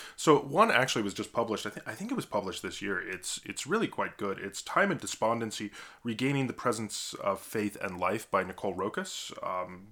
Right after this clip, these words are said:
really a, a very good text, um, within, within the tradition, quite good. Uh, another one would be Despondency, The Spiritual Teaching of Evagrius of Pontus,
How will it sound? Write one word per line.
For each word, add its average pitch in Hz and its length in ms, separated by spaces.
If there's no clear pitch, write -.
really 123 360
a, 95 140
a 101 140
very 127 300
good 95 220
text, - 540
um, 92 240
within, 98 420
within 107 260
the 104 60
tradition, 113 460
quite - 380
good. 110 260
Uh, 104 220
another 151 320
one 135 220
would 120 180
be 113 240
Despondency, 139 840
The 113 80
Spiritual 135 400
Teaching 139 340
of 110 60
Evagrius 110 500
of - 80
Pontus, 143 460